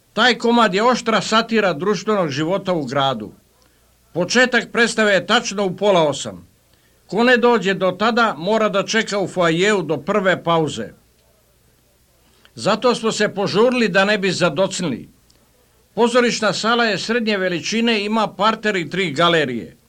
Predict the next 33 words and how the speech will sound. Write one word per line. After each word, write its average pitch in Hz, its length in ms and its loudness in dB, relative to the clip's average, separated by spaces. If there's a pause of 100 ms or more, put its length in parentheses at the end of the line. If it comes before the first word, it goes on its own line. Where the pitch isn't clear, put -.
(840)
Mi 233 200 0
smo 208 200 -2
imali 226 300 2
fotelje 214 560 0
u 190 180 -2
parteru. 170 540 0 (680)
Glumci 214 580 0
i 175 80 -2
glumice 208 440 0
su 185 140 -2
igrali 220 420 4
i 160 140 -2
pevali 202 380 2
vrlo 220 260 4
lepo. 151 440 0 (1600)
Muzika 226 460 0
je 214 120 4
bila 226 320 2
delimično 202 720 0
narodna 214 480 2
i 170 140 0
orkestar 214 500 -2
je 185 100 -2
fino 226 340 0
svirao. 147 560 -2 (840)
Uopšte 226 500 2
uzevši, 185 520 0
opera 214 400 2
je 175 100 2
bila 196 340 0
tehnički 196 540 -4
odlično 196 520 -2
izvedena. 131 600 -4